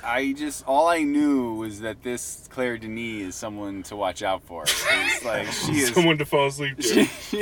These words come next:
Speaker 1: is just fi-, like, firing on all cylinders. Like,
Speaker 2: She
Speaker 1: it was,
Speaker 2: is.
Speaker 1: it was over the top, crazy.
Speaker 2: Well, okay, so after that,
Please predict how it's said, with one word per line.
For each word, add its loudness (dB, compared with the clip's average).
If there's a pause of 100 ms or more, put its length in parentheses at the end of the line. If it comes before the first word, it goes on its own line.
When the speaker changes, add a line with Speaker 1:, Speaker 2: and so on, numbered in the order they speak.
(140)
Speaker 1:
is 0
just -2 (200)
fi-, 6
like, 0
firing 6
on 0
all 0
cylinders. 0
Like, -4
Speaker 2:
She 4
Speaker 1:
it 6
was, -2
Speaker 2:
is. -12 (100)
Speaker 1:
it 0
was 0
over 0
the -8
top, 2
crazy. -4 (400)
Speaker 2:
Well, 8 (140)
okay, 4
so 6
after 6
that, 8